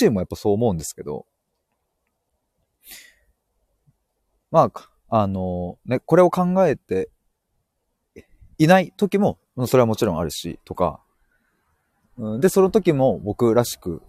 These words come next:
僕らしいといえば僕らしい時間なのかなとも思ったりとか、まあ、なんか色々ありますよね。で、皆さんもね、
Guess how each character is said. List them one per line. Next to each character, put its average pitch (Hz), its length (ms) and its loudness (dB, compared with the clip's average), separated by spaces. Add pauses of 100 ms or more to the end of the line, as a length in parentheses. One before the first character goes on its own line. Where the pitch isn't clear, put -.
(240)
僕 104 220 0
ら 139 100 6
し 175 120 2
い 139 40 4
と 107 80 -2
い 110 40 4
え - 20 4
ば 92 80 2
僕 85 220 -6
ら 101 100 4
し 117 140 -2
い 92 40 -2
時 82 80 -10
間 90 280 -6 (500)
な 120 80 -2
の 82 80 -6
か 82 140 -10
な 92 120 -2
と - 80 -14
も 76 80 -12
思 92 140 -4
っ - 20 -16
た - 120 -10
り - 80 -12
と - 100 -20
か、 - 260 -14 (140)
ま 147 100 -2
あ、 - 40 4
な 175 60 0
ん - 20 0
か 87 100 -8
色 95 240 2
々 190 140 6
あ 196 40 4
り 196 80 0
ま 240 120 0
す - 100 -8
よ 80 80 -8
ね。 95 100 -6
で、 107 100 -2
皆 139 180 -2
さ 247 100 -4
ん 156 80 -2
も 85 80 -10
ね、 90 140 -10